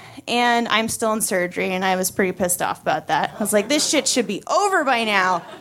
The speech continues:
So I don't know how much longer goes on. Um, and actually, at one point, the doctor said, "Skylar, does this feel funny?"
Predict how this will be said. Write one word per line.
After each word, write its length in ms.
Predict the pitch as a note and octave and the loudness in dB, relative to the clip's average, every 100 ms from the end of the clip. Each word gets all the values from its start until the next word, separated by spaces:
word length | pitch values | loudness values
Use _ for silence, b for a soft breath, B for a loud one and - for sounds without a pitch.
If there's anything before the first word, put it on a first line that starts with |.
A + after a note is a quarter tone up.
| B B B B - | B B B B -16
So 140 | - C4+ | -2 2
I 120 | D4 | 4
don't 120 | E4 | 4
know 180 | E4 D#4+ | 4 4
how 140 | D4 | 2
much 240 | D4 D4 C#4+ | 2 2 2
longer 640 | C4 B3+ B3+ C4 C4 C4 B3 B B B - G#3 | 2 2 2 4 4 2 -2 B B B -12 0
goes 260 | A#3 B3 | 2 2
on. 540 | G#3+ G#3+ A3 G#3+ G#3+ G#3 B B B B | 2 4 4 2 0 -6 B B B B
Um, 320 | A3 A3+ A3+ | 4 4 4
and 80 | B3+ | 4
actually, 300 | D4+ D4+ D#4 | 2 2 2
at 80 | C4 | 4
one 260 | C4 C#4+ | 4 2
point, 360 | C#4 C#4 B3 A#3 | 0 2 2 2
the 60 | A3 | 2
doctor 400 | G#3+ G#3+ A3 A3 | 2 2 0 -2
said, 480 | - G#3+ G3+ G3+ | 0 4 4 2
"Skylar, 460 | G3 - C4+ C4+ B3+ | 0 0 4 4 4
does 160 | A#3+ A3+ | 0 0
this 200 | D#4+ - | 0 0
feel 240 | D#4 D#4 | 2 2
funny?" 580 | D4+ D4+ D4 D4+ C#4+ | 2 2 4 4 2